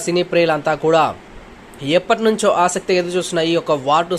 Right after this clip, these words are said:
సినిమా విడుదలైనప్పటి నుంచి కూడా థియేటర్ల దగ్గర ఫుల్గా హౌస్‌ఫుల్ బోర్డులు పెట్టేస్తూ ఉన్నారు. అయితే మేరకు ఈ సినిమాను వీక్షించడానికి సినీ సెలబ్రిటీలతో పాటు అదేవిధంగా కొంతమంది ప్రముఖులు, అదేవిధంగా రాజకీయ విశ్లేషకులు, అదేవిధంగా రాజకీయ నాయకులు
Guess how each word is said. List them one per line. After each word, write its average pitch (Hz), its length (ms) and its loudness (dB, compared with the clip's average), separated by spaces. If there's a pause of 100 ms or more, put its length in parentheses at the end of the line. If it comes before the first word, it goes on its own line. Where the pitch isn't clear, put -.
సినిమా 180 260 -2
విడుదలైనప్పటి 160 500 -2
నుంచి 160 220 -6
కూడా 160 200 2
థియేటర్ల 160 360 -4
దగ్గర 151 200 0 (760)
ఫుల్గా 214 340 4 (180)
హౌస్‌ఫుల్ 185 400 2
బోర్డులు 165 260 0
పెట్టేస్తూ 156 400 -2
ఉన్నారు. 151 300 2 (140)
అయితే 165 140 0 (100)
మేరకు 170 280 2
ఈ 151 120 -4
సినిమాను 175 420 0
వీక్షించడానికి 170 580 -2 (920)
సినీ 220 280 4
సెలబ్రిటీలతో 180 680 4
పాటు 165 220 2 (160)
అదేవిధంగా 165 540 2 (560)
కొంతమంది 180 380 2 (180)
ప్రముఖులు, 170 420 2 (140)
అదేవిధంగా 165 500 2 (1000)
రాజకీయ 185 460 2
విశ్లేషకులు, 175 580 0 (160)
అదేవిధంగా 165 540 2 (380)
రాజకీయ 202 360 0
నాయకులు 185 240 0